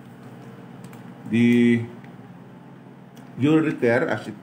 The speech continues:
uh, penetrates the urinary bla-, bladder, it has no, it's, it has no valve. It has no valve. So what prevents the reflux of urine,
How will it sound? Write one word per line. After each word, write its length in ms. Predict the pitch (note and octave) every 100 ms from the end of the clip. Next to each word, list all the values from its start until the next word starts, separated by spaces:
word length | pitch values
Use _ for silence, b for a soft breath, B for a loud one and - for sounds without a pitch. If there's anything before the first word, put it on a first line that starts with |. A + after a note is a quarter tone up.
| - - -
uh, 240 | A2 G#2+ G#2
penetrates 720 | C3+ C#3 B2+ B2 A#2 A2+ -
the 140 | G#2
urinary 520 | G#2+ B2 A#2 A2 G2
bla-, 320 | F2+ G2 F#2 -
bladder, 460 | F2+ F2 E2 F#2+ G#2+ - - - - -
it 100 | A2
has 240 | C3 A#2+ B2
no, 380 | C3 C3 C3 - - -
it's, 200 | G#2+ -
it 300 | A2 - A2
has 200 | B2+ B2+
no 120 | A#2
valve. 400 | F#2+ F#2+ A2 D#2+ - - - - - - -
It 80 | A2+
has 180 | G#2+ G#2+
no 100 | G2
valve. 420 | E2 F2+ F2 - - - - - - - - -
So 360 | A2+ G#2 F#2+ - - - - G#2
what 280 | C3+ C#3 -
prevents 440 | B2 C3 A#2+ -
the 320 | A#2+ A2+ G#2+
reflux 640 | G#2+ A2 B2+ A#2+ - - -
of 240 | G#2 G#2
urine, 440 | G2+ G2+ C3 E3